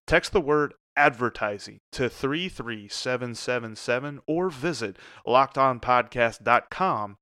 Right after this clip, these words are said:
slash advertising and let us know who you are. We'll get our team to help your team achieve Locked On advertising success.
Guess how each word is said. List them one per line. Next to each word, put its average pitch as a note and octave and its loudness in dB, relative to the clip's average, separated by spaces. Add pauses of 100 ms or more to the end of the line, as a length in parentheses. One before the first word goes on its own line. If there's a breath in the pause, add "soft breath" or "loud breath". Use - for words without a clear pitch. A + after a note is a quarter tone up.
(300 soft breath)
slash C#3 2 (100)
advertising A2 -2 (240 loud breath)
and A#2+ -2
let A#2 6
us C#3 4
know D#3 2
who A#2+ -4
you B2+ -10
are. A#2+ -2 (380 loud breath)
We'll C#3+ 4
get C#3 -6 (140)
our E3+ 8
team G#2+ -8 (100)
to C#3 -2
help A#2+ 2
your B2 -2
team A2 -10
achieve B2 -4
Locked A#2+ 4
On A#2+ 0
advertising G#2+ -2
success. - -8